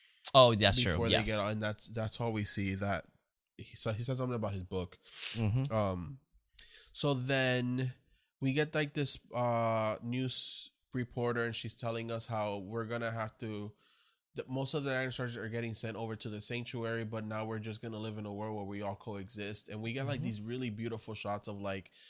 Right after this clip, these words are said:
Speaker 2: dinosaurs with horses, triceratops with elephants. We see the mosasaurs with whales, like, just kinda swimming with them and coexisting, which it's kinda like life found a way for us to coexist with these dinosaurs, and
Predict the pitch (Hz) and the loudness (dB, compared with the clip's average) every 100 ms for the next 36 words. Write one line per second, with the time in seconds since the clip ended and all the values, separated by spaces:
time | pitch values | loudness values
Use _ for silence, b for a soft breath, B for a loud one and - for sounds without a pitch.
0 | B B B 110 113 107 110 101 101 139 | B B B -4 -2 -2 -4 -6 -6 -2
1 | 143 135 139 131 131 127 123 - 107 - | 0 0 0 0 0 0 -2 -4 -4 -4
2 | 110 - 107 104 - 131 131 127 - 123 | -4 -6 -6 -8 -6 -4 -2 -4 -4 -4
3 | 123 117 110 131 120 107 107 117 113 123 | -2 -4 -4 -4 -4 -4 -4 -2 -2 0
4 | 120 117 95 92 101 113 120 113 104 95 | -2 -4 -6 -4 -2 -2 -2 -4 -8 -8
5 | 107 - - b b - 117 113 - 110 | -4 -4 -6 b b -10 -6 -6 -6 -6
6 | 113 120 117 113 110 104 - 113 107 110 | -6 -6 -6 -6 -6 -8 -6 -4 -4 -4
7 | 113 113 104 - b b b b 110 - | -4 -4 -8 -10 b b b b 0 2
8 | - 123 120 113 104 - 110 113 - 120 | 2 -2 0 -2 -4 -4 -2 -2 -2 -2
9 | 113 107 107 107 104 110 87 104 101 - | -2 -2 -2 -2 -2 -4 -4 -2 0 -2
10 | 107 101 - _ _ - 127 120 107 113 | -2 -8 -10 _ _ -8 -4 -2 -4 -6
11 | - 104 101 98 101 107 104 110 104 98 | -6 -6 -6 -4 -4 -2 -4 -4 -6 -8